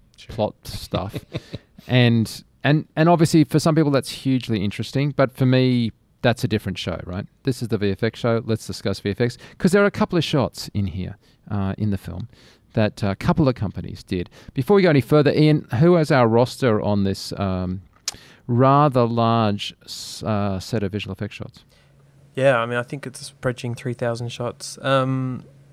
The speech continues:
Speaker 3: well, the overall soup was Chris Townsend, who's worked on a couple of, uh, Marvel films. And the big studios were I L M,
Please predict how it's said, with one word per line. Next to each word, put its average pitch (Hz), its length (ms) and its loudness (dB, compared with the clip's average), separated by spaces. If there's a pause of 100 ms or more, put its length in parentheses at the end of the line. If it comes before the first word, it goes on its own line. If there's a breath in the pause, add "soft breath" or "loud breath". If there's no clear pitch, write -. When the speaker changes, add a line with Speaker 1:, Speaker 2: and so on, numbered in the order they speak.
(100)
Speaker 3:
well, 156 120 -2
the 175 100 2
overall 208 300 2
soup - 340 0
was 143 120 -2
Chris - 220 -4
Townsend, 131 760 0
who's 135 160 -2
worked 135 240 0
on 127 80 2
a 123 60 0
couple 131 300 -4
of, 117 360 -4
uh, 117 300 -2 (180)
Marvel 127 300 0
films. - 520 -8 (720 loud breath)
And 131 600 2
the 127 80 -6 (260)
big 170 260 0
studios 131 960 2
were 123 600 0 (220)
I 135 160 0
L 127 120 0
M, 127 280 -4